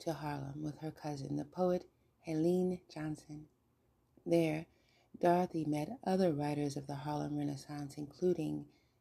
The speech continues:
Langston Hughes, Countee Cullen, and the novelist Wallace Thurman. Hughes gave Dorothy the nickname of the Kid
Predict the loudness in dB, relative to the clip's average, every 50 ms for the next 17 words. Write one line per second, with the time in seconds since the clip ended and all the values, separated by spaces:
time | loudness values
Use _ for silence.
0 | _ -4 0 2 4 4 2 2 -2 -10 -12 -10 -10 -10 -6 -2 0 2 2 2
1 | 0 -4 -6 -8 -12 -16 -20 -20 _ _ _ _ _ _ _ _ _ _ _ _
2 | _ _ -6 -2 2 2 2 2 2 0 -2 -2 -2 -4 -6 -6 -4 -4 -4 -4
3 | -6 -8 -10 -14 _ _ _ _ _ _ _ _ _ -2 0 2 2 2 2 2
4 | 0 -2 -6 -8 -4 -2 0 0 0 0 2 2 2 4 4 2 2 0 -4 -10
5 | _ _ _ _ -2 -2 0 0 0 0 -2 -4 -8 -14 _ _ -6 -4 -4 -4
6 | -4 -6 -8 -10 -12 -16 _ _ _ _ _ _ _ _ _ _ _ _ -20 _
7 | _ _ -2 2 4 6 8 8 6 6 4 0 -2 -2 -2 -2 -2 -2 -2 0
8 | 0 -2 -2 -4 -2 0 2 2 2 2 2 0 -2 -2 0 0 0 0 0 -2
9 | -2 -2 0 0 -2 -2 -4 -6 -6 -4 -2 0 0 -2